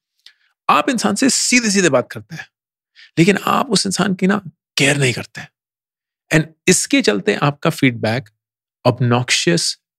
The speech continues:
aggression बन जाता है, गुस्सा बन जाता है। और हमें पता है कि ये कैसा महसूस होता है। इसका result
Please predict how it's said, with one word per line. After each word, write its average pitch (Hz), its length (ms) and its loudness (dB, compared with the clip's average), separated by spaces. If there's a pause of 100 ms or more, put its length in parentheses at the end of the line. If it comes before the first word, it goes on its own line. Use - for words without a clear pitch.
(120)
aggression 110 540 2
बन 95 140 -4
जाता - 300 -12
है, - 60 -18 (760)
गुस्सा 127 400 0
बन 101 180 -6
जाता - 300 -12
है। - 80 -16 (840)
और 240 120 4
हमें 196 240 2
पता 139 180 2
है 180 120 2
कि 175 100 -8
ये 180 300 2 (140)
कैसा 113 300 -2
महसूस 107 380 -4
होता 101 200 -8
है। - 100 -10 (600)
इसका 214 300 2
result 175 520 2